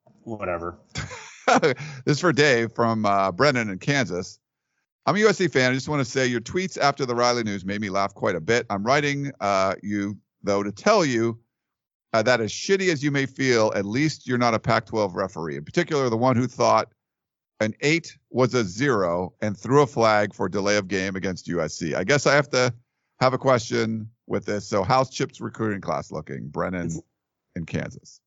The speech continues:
Speaker 1: it's looking like ass, Brennan. Thank you for asking.
Speaker 2: <laughs>
Speaker 1: Um, all right. Next one <laughs> is, uh, "Alex Grinch had that one great game coaching Washington State's defense, and that got him a new job.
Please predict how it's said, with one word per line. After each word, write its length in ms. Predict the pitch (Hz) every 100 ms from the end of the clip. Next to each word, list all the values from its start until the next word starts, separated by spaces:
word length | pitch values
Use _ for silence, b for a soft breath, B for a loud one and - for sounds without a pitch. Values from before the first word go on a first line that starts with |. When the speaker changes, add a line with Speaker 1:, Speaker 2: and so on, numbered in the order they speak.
| -
Speaker 1:
it's 160 | 139
looking 180 | 196 196
like 160 | 156 123
ass, 320 | 104 90 -
Brennan. 320 | - 85 82
Thank 240 | 87 113 107
you 280 | 101 92
for 140 | 90 92
asking. 440 | 78 76 - 67 -
Speaker 2:
<laughs> 40 | _
Speaker 1:
Um, 760 | - 117 120 117 113 110 107 -
all 80 | 131
right. 280 | 117 104 - -
Next 260 | 135 147
one 300 | 135 131 139
<laughs> 100 | 156
is, 500 | 151 135 135 120 113
uh, 260 | 120 127 120
"Alex 300 | 151 196 196
Grinch 240 | - 175 156
had 140 | 147
that 120 | 135
one 220 | 113 147 127
great 320 | 131 139 117
game 400 | 113 120 113 113
coaching 500 | 117 117 123 120 113
Washington 480 | 110 123 127 131 117
State's 320 | - 113 98
defense, 840 | 92 98 107 107 _ - 85 87
and 100 | 98
that 140 | 95 -
got 200 | 101 98
him 120 | 98
a 40 |
new 160 | 92 92
job. 480 | 90 101 98 82